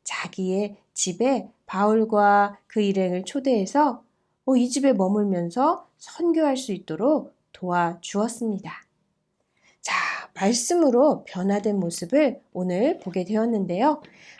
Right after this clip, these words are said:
말씀으로 변화된 우리 루디아의 모습을 통해서 어떻게 살아야 하는지 오늘 말씀해 주시는데요. 자, 무엇을 바라보고 있나요? 성공?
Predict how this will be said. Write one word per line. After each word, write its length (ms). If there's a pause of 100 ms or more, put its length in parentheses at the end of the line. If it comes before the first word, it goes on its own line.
말씀으로 520
변화된 480
우리 480 (560)
루디아의 460
모습을 440
통해서 580 (140)
어떻게 540
살아야 440
하는지 300
오늘 340
말씀해 460
주시는데요. 760 (260)
자, 320
무엇을 540
바라보고 460
있나요? 600 (300)
성공? 640